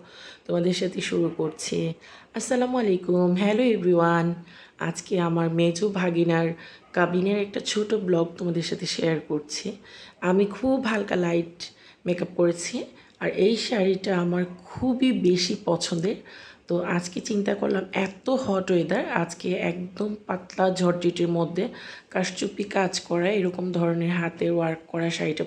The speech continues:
পরবো। এটা আমার খুবই পছন্দের একটা শাড়ি। এর মধ্যে কথা বলতে বলতে বেবিকে রেডি করে ফেলেছি, আর আমরা সন্ধ্যার পর এসে পৌঁছে গিয়েছি আমার ননাসের বাড়ি। আমার কিন্তু একটাই ননাস,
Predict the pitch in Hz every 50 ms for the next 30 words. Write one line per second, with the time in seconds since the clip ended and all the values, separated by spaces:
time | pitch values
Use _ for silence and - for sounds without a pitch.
0 | - - 160 156 156 - - 262 - - - - - - - - - _ - 190
1 | 190 - 202 196 196 202 202 202 202 - - 202 202 208 202 - - 180 180 -
2 | - 190 190 196 180 175 170 170 - 175 - - - 160 156 156 196 240 - -
3 | - - - - - - _ _ - 202 214 208 208 214 208 202 226 214 - 202
4 | 202 - 196 208 190 185 185 196 185 196 190 190 196 180 180 180 175 175 180 180
5 | 175 175 170 165 160 160 170 165 - 170 170 165 170 175 170 165 170 170 - -
6 | 294 339 480 - - - - - - - _ - - 160 160 - 165 165 165 165
7 | 165 175 175 180 - 185 180 175 165 170 165 165 165 - 170 160 160 160 156 -
8 | - 170 - - 160 160 160 - - 170 165 170 170 151 170 - - 170 165 160
9 | 156 156 156 156 151 151 151 147 143 147 147 - 160 160 - 160 151 151 180 -
10 | - - - - - - - - - 156 160 165 160 - 180 175 180 180 165 156
11 | - - - 180 185 190 185 180 165 170 208 254 262 - -